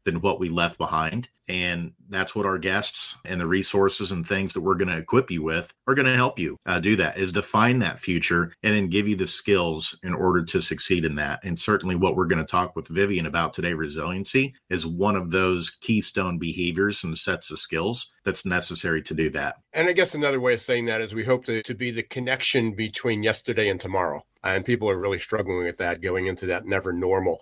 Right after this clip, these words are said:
Speaker 2: And I know people keep wanting to go back to the never normal, and it's, it's just not happening. And when they go back, it does, it's like going back to your home that you grew up in. And you envision it so much bigger.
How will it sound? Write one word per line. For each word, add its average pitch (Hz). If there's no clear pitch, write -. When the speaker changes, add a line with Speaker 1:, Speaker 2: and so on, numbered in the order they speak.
Speaker 2:
And 82
I 90
know 92
people 104
keep -
wanting 104
to 104
go 104
back 120
to 98
the 92
never 98
normal, 92
and 92
it's, -
it's -
just 113
not 117
happening. 110
And 101
when 113
they 117
go 127
back, 139
it 110
does, 120
it's 127
like 135
going 165
back 135
to 127
your 113
home 131
that 120
you 110
grew 110
up 104
in. 76
And 117
you 117
envision 120
it 101
so -
much 120
bigger. 123